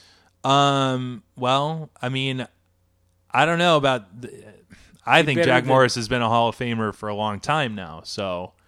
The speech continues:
Speaker 2: Is he better than Scott McGregor?
Speaker 1: Uh, I'm not as familiar with Scott McGregor.
Speaker 2: Okay. Is he better than, uh, Al Downing?
Speaker 1: Well, I mean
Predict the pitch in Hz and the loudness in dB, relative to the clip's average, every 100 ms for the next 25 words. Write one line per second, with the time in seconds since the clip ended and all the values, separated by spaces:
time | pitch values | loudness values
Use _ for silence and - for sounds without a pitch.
0 | _ 120 - 120 127 127 131 113 107 - | _ -20 -16 -12 -10 -10 -12 -14 -16 -16
1 | - 127 123 131 113 120 113 110 127 _ | -12 -12 -12 -14 -20 -16 -16 -16 -20 _
2 | _ _ _ _ _ _ - 113 113 104 | _ _ _ _ _ _ -2 0 0 -2
3 | 101 98 101 104 95 92 - 104 104 110 | -4 -8 -10 -10 -10 -12 -14 -10 -6 -4
4 | 110 - 120 117 127 131 151 160 151 113 | -4 -4 -6 -6 -6 -4 -4 -6 -10 -20
5 | - 113 139 131 113 143 127 131 131 107 | -20 -20 -14 -14 -12 -10 -10 -12 -16 -12
6 | 135 135 135 113 123 120 120 117 113 _ | -10 -8 -8 -10 -10 -12 -12 -14 -16 _
7 | _ _ _ _ _ 135 127 127 131 - | _ _ _ _ _ -12 -10 -8 -10 -10
8 | 151 160 165 110 147 165 180 135 98 _ | -4 -4 -4 -6 -6 -4 -6 -14 -20 _
9 | _ _ _ 139 139 131 - _ _ - | _ _ _ 4 6 6 0 _ _ -8
10 | 131 156 143 | -4 -2 -4